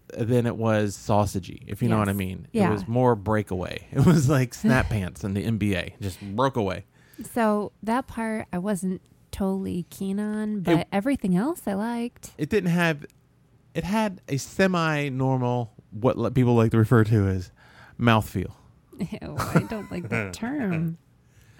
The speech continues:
Speaker 1: Um,
Speaker 2: I thought it was
Speaker 1: I
Speaker 2: okay.
Speaker 1: did like the taste, though.
Speaker 2: I
Speaker 1: I
Speaker 2: did, I
Speaker 1: thought
Speaker 2: did like it.
Speaker 1: it was pretty realistic, <laughs>
Speaker 2: Mm-hmm.
Speaker 1: I guess.
Speaker 2: Yeah. I,
Speaker 1: It
Speaker 2: again,
Speaker 1: tasted like sausage.
Speaker 2: scientifically engineered.
Speaker 1: Uh-huh.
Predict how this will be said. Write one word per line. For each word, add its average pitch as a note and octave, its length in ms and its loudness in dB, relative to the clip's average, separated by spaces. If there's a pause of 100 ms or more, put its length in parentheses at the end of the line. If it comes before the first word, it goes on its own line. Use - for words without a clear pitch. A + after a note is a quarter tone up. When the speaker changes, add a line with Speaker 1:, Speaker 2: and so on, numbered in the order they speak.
(400)
Speaker 1:
Um, F3+ 500 -2
Speaker 2:
I F3+ 80 6
thought C4 180 6
it F#3+ 60 4
was D#3+ 100 6
Speaker 1:
I A#2 60 6
Speaker 2:
okay. F2 240 -2 (220)
Speaker 1:
did G3 180 0
like E3+ 200 -2
the E3 80 -4
taste, - 360 -8
though. E3+ 240 -8 (160)
Speaker 2:
I - 80 -4
Speaker 1:
I - 20 6
Speaker 2:
did, E3+ 140 6
I F3 200 6
Speaker 1:
thought - 60 4
Speaker 2:
did C3 120 4
like F#2+ 160 0
it. E3+ 60 4
Speaker 1:
it E3+ 40 4
was D#3+ 220 2
pretty D3 640 -2 (240)
realistic, D3 880 -4
<laughs> - 80 -6
Speaker 2:
Mm-hmm. E3+ 280 -2 (160)
Speaker 1:
I G#3+ 120 -4
guess. G#3 360 -4 (300)
Speaker 2:
Yeah. F3 180 6 (440)
I, D#3 80 6
Speaker 1:
It - 100 -8
Speaker 2:
again, C3+ 300 6
Speaker 1:
tasted F3+ 420 -6
like F3+ 160 -6
sausage. G3+ 460 -10
Speaker 2:
scientifically C#3 880 4
engineered. B2 640 4
Speaker 1:
Uh-huh. G3 320 -8